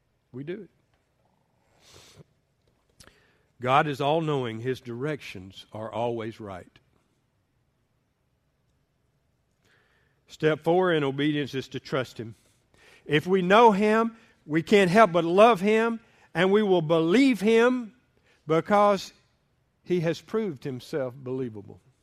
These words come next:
And then when we believe Him, we will trust Him. And this trust is not something that we just say we trust Him. Trust brings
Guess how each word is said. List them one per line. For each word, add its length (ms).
And 200
then 260
when 180
we 100
believe 460
Him, 260
we 120
will 140
trust 400
Him. 220
And 160
this 220
trust 400
is 160
not 260
something 380
that 160
we 140
just 240
say 160
we 180
trust 400
Him. 100
Trust 540
brings 680